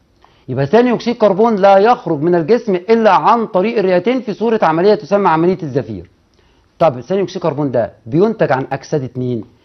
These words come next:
ثاني أكسيد الكربون ينتج عن أكسدة المواد الكربوهيدراتية، المية. المية ما شاء الله كده متسعة شوية، لما بتيجي تخرج من الجسم بتخرج منين؟ بتخرج المية من الجسم من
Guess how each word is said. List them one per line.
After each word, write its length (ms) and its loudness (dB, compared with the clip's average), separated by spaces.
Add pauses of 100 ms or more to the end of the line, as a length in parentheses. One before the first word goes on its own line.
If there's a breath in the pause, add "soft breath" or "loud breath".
(380 soft breath)
ثاني 260 4
أكسيد 180 -4
الكربون 360 0
ينتج 280 -2
عن 100 2
أكسدة 500 -4
المواد 360 2
الكربوهيدراتية، 880 -4 (1300)
المية. 400 0 (1120 soft breath)
المية 280 4
ما 100 0
شاء 260 2
الله 260 2
كده 300 2
متسعة 580 0
شوية، 380 -10 (640 soft breath)
لما 180 2
بتيجي 240 -4
تخرج 360 -2
من 120 0
الجسم 360 0
بتخرج 420 -4
منين؟ 380 0 (120)
بتخرج 460 -4
المية 640 -2
من 120 -8
الجسم 420 -4
من 320 -4